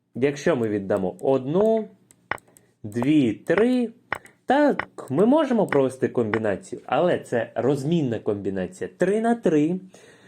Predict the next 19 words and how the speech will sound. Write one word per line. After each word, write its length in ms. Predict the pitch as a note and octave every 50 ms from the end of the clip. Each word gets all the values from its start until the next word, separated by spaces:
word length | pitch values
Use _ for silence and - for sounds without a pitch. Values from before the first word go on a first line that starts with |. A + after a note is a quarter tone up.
| - D3+ C#3+ -
Ми 200 | G2+ A2+ D#3 D#3+
стали 360 | - - D#3 D3+ C#3+ C3 A#2+
на 280 | A2+ A2+ A#2 A#2 A2+
поле 380 | A2+ A#2 B2 A2+ G#2 G2+ G2 - -
А 160 | - D#3 -
сім, 460 | C#3+ - - - A2 B2+ D#3+ F3 D#3+
так, 320 | - - D3+ E3+ F3 - -
але 220 | - C3+ C3+ C#3+
до 100 | C3+ C3+
дамок 320 | C3 E3+ F#3 F#3+ F3 - -
піти 320 | - A#2+ - - D#3+ E3+
не 340 | C#3 A2 G#2+ A#2+ C#3+ D#3 D3+
можемо, 520 | C#3+ C#3+ C#3 B2 A2+ - G2+ F#2 F2 F2 - - - - - - -
оскільки 440 | - G2+ - - C3+ A#2+ - - A#2+
у 60 | A2+
суперника 500 | - B2+ A#2 G3 G#3 A3 G3 F#3 - A2+
тут 220 | - D#3 E3 D#3+
стоїть 600 | - _ A2+ G#2+ A2 B2 C#3 C#3+ C#3+ - - - -
шашка. 400 | - B2 A2+ - - - E2+